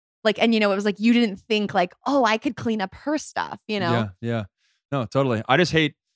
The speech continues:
Speaker 2: and for any guys listening, I hate feeling like a liability. I hate feeling like, one of my pet peeves is when all the girls gather around the fire pit and they're like, "Oh, men, oh, boys, they don't know how to, like, pick up and whatnot." 'Cause I hate that, right? That's on us, right? We gotta be,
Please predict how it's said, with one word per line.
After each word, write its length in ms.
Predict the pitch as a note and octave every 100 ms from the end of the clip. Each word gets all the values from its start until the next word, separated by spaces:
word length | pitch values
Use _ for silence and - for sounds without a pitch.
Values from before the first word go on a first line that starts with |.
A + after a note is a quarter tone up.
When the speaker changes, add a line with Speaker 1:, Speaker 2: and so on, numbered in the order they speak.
| _ -
Speaker 2:
and 100 | A#2+
for 80 | C3+
any 140 | C3
guys 300 | A2 B2+ A#2+
listening, 280 | A2 A2+ G#2+
I 120 | A#2+
hate 220 | D#3+ D#3+
feeling 220 | - C#3+
like 120 | C3+ A#2
a 40 |
liability. 600 | G#2+ G#2+ G2 A2 G2 E2
I 120 | G#2
hate 240 | A2+ C3 A#2
feeling 260 | B2 A#2+ A2+
like, 280 | G2+ - - _ -
one 120 | C3
of 40 | C#3+
my 100 | C#3+
pet 240 | - C3+ -
peeves 300 | B2+ A#2+ A2
is 120 | G#2+
when 300 | G#2+ A#2 A2
all 220 | A2+ A#2+
the 80 | A#2+
girls 520 | G#2+ A#2+ A#2+ A#2+ A2+ -
gather 260 | A#2 A2 A2+
around 100 | A#2
the 80 | G#2+
fire 320 | - G#2+ A#2
pit 220 | - C3+
and 80 | B2+
they're 80 | A2+
like, 180 | G#2+ -
"Oh, 220 | D#3 C#3 C#3+
men, 480 | C3 A#2+ A2 G#2 -
oh, 280 | C#3+ C3+ C#3
boys, 520 | A#2+ B2 A#2 A2 G#2+
they 100 | A#2+
don't 140 | C3 C3
know 100 | B2+
how 100 | B2+
to, 100 | B2
like, 240 | A#2+ A#2
pick 180 | C3 A#2
up 160 | B2 A#2
and 80 |
whatnot." 240 | A2 G#2 F#2
'Cause 100 | B2
I 60 | C3
hate 220 | D#3+ D#3+
that, 180 | G2 F2
right? 220 | A2 B2+
That's 160 | B2+
on 140 | C#3 C3+
us, 320 | C3 F2+ -
right? 140 | A2 B2
We 80 | B2+
gotta 160 | B2+
be, 280 | B2 A#2+